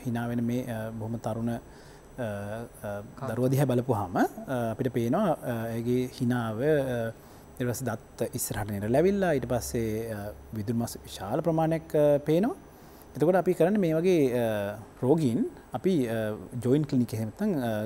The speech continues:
Speaker 1: අ, අපි එකතු වෙච්ච සායනයකදී, අ, විශේෂඥ, අ, අ, ශල්‍ය වෛද්‍යවරුන් ඊට පස්සේ ඕතෝ-, ඕ-, ඕතෝඩොන්ටිස්ලා එහෙම නැත්නම් විකලාංග දන්ත වෛද්‍යවරුන් එකතු වෙලා සාකච්ඡා කරනවා.
Speaker 2: මේ ඊට පසුවද?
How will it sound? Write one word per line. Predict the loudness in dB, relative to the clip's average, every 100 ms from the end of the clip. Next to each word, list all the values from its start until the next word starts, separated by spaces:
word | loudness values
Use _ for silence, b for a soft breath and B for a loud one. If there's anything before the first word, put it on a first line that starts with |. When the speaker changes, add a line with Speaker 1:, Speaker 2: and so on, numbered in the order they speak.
| -6 -10 -12
Speaker 1:
අ, | -12 -16 -20 -10 -8 -8 -10
අපි | -8 -6
එකතු | -4 0 0
වෙච්ච | 0
සායනයකදී, | -4 -2 0 0 0 2 0 0
අ, | -2 -4 -8 B B B
විශේෂඥ, | -4 -2 -2 -2 0
අ, | 0
අ, | -2 -4 -6 -8 -8 -6 -6
ශල්‍ය | -4 -2 -2
වෛද්‍යවරුන් | -2 -2 -4 -2 2 2 2
ඊට | 2 0
පස්සේ | -2 -2
ඕතෝ-, | -4 -4
ඕ-, | -4 -4 -4
ඕතෝඩොන්ටිස්ලා | -4 -2 -2 -4 -4
එහෙම | -4
නැත්නම් | -4 -4
විකලාංග | -4 0 2 2 -2 -8 -6
දන්ත | -2 0 0
වෛද්‍යවරුන් | 0 0 0
එකතු | -2 0 0
වෙලා | 2 2
සාකච්ඡා | 2 2 2 -2 -2
කරනවා. | -2 -4 -4
Speaker 2:
මේ | -2
ඊට | -2 0
පසුවද? | -2 0 -4